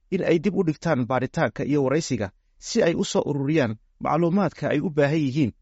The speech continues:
si ay u muujiyaan in ay buuxiyeen shuruudaha qaabilaadda magangelyo doonka. Isbeddelka labaad ayaa yareynaya wakhtiga uu qofku xaqa u leeyahay inuu la tashado qareen. Isbeddelkan oo dhaqan galay Arbacadii ayaa qofka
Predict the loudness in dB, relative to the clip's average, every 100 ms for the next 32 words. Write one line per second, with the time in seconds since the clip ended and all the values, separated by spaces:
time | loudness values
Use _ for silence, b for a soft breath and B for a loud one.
0 | _ -4 0 0 2 0 -2 0 0 0
1 | -2 -6 -6 -4 -4 -2 -4 0 2 2
2 | -2 _ _ -4 0 2 2 0 -2 -4
3 | 0 -2 0 -2 -2 -2 0 -2 0 0
4 | -2 -10 -20 _ _ _ _ _ _ _
5 | _ -8 -4 0 0 0 2 2 0 -2
6 | -4 0 2 2 2 2 2 0 -2 _
7 | _ -8 -2 0 0 0 -2 -2 -6 -6
8 | -6 -4 -2 0 0 0 0 -2 0 0
9 | 0 -2 -6 -2 -2 -2 -2 -4 -8 _
10 | _ _ _ _ -10 -4 0 0 0 -2
11 | -2 -4 -2 -2 0 0 -2 -2 -2 0
12 | -2 -4 b b 0 4 4 2 -4 -6
13 | -4